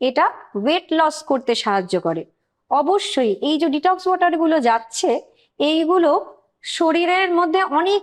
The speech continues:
অ্যান্টিঅক্সিডেন্টকে বাড়িয়ে তুলছে, তো সেই জন্য এই অ্যান্টিঅক্সিডেন্টের দ্বারা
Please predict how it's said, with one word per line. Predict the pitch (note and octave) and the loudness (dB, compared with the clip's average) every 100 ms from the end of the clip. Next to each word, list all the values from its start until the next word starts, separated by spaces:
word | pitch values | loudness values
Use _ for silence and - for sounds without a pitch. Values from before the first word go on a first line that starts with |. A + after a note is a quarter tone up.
| F#4+ | -4
অ্যান্টিঅক্সিডেন্টকে | C4+ C#4+ D4+ F#4 F4 E4+ - C4+ C#4+ C4 G#3+ - _ G#3+ | -4 -2 -2 0 0 0 -4 -2 0 0 -4 -20 _ -2
বাড়িয়ে | A3 G#3+ B3 B3 | 2 2 2 0
তুলছে, | A3 F#3 E3 - B2+ _ _ _ - | 2 0 -2 -12 -14 _ _ _ -8
তো | |
সেই | C4+ - G4 F#4+ | -4 0 2 2
জন্য | G4+ D4 C4 - - | 2 2 0 -2 -6
এই | C4+ C4+ | -4 -2
অ্যান্টিঅক্সিডেন্টের | B3+ C4 C#4 F#4+ F#4+ F#4+ F#4+ F#4 F4 E4 E4 B3+ | -2 -2 0 2 2 2 0 0 0 0 -2 2
দ্বারা | A#3+ A3 G3 | 2 4 2